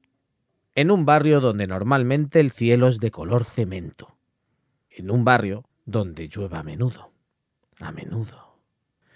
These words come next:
Vivía un personaje gris. La gente no se interesaba por él. ¿Y por qué tendría que hacerlo? No era nadie. El señor Nadie.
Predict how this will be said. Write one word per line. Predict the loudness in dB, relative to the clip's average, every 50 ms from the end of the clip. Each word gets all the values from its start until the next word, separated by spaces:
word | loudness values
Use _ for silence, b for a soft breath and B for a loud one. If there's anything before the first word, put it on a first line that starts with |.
| _ _ _ -8
Vivía | -4 -2 0 0 2 2 2 2 2
un | 0 -2
personaje | -6 -8 -8 -8 -10 -12 -12 -12 -14 -16 -16
gris. | -16 -18 -18 -18 -18 -20 -20 _ _ _ _ _ _ 0
La | 4 4 6 4 4
gente | 2 2 2 2 2 0 2 2 2 4
no | 4 4 4 2 2
se | 2 0 0
interesaba | 0 0 0 -2 -4 -6 -6 -6 -6 -4 -2 -2 -2 -4
por | -6 -8 -8
él. | -8 -10 -10 -14 -18 _ _ _ _ _ _ _ _ _ _ _ _ _ -4
¿Y | -2 -2
por | 0 -2 -4 -2 -2
qué | -4 -4
tendría | -4 -6 -10 -10 -8 -8 -6 -6 -6
que | -6 -8
hacerlo? | -8 -6 -8 -8 -8 -8 -14 -16 -18 _ _ _ _ _ _ _ _ _ _ _ _ _ _ _
No | -12 -10 -8 -8 -6 -6
era | -4 -4 -4 -4 -4 -4 -6 -6 -8 -10 -14 _ -20 _ _
nadie. | -20 -18 -10 -2 2 2 2 2 2 -4 -8 -10 -16 _ _ _ _ _ _ _ _ _ _ _ 2
El | 4 4 4 4
señor | 2 0 2 2 4 4 2 2 0 -4 _ _ -6 -4
Nadie. | -2 -2 -4 -6 -12 -20 -20 -20 _